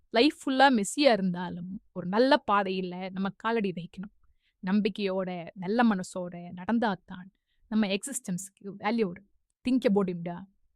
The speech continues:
நம்ம சொசைட்டில கரப்ஷன்,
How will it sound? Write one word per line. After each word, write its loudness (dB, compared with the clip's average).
நம்ம -4
சொசைட்டில -2
கரப்ஷன், -4